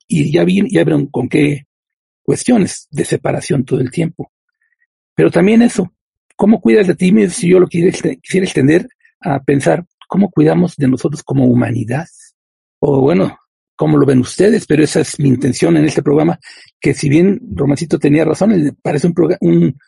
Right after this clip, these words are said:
un tema muy simple que él mismo propuso, por cierto,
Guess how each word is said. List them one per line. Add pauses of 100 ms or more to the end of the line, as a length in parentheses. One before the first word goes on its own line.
(200)
un
tema
muy
simple
que
él
mismo
propuso,
por
cierto,